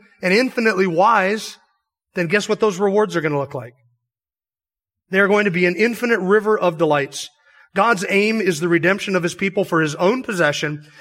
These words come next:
so that he might bless them with glories and joys, and the blessings and the rewards of his infinite being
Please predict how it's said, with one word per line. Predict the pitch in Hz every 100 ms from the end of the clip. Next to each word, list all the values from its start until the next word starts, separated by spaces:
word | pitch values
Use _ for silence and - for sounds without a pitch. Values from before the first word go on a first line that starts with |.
| -
so | - 202
that | 185 175
he | 160 233
might | 208 190 165
bless | 170 202 -
them | 214
with | 170 139
glories | 160 190 214 190
and | 180
joys, | 147 151 147 143 - - -
and | 175
the |
blessings | 147 190 220 233 226 185
and | 180
the | 165
rewards | 160 165 185 196 185 151
of | 175
his | 156 156
infinite | 160 208 214 220 208
being | 156 170 151 147